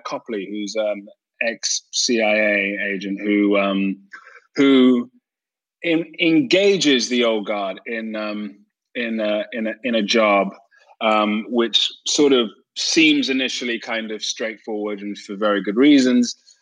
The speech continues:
Uh, but then obviously in the way of things turns much more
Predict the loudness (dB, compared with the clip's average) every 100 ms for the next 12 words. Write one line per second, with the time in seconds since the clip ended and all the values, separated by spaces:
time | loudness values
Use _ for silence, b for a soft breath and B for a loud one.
0 | b 0 2 2 0 -2 0 0 -2 -2
1 | -4 -2 -2 -4 -6 -8 -6 0 0 2
2 | -2 -4 -2 -2 0 -4 -6 -6 -4 -2
3 | -2 -2 -2 -2 -4 -4 -4 -4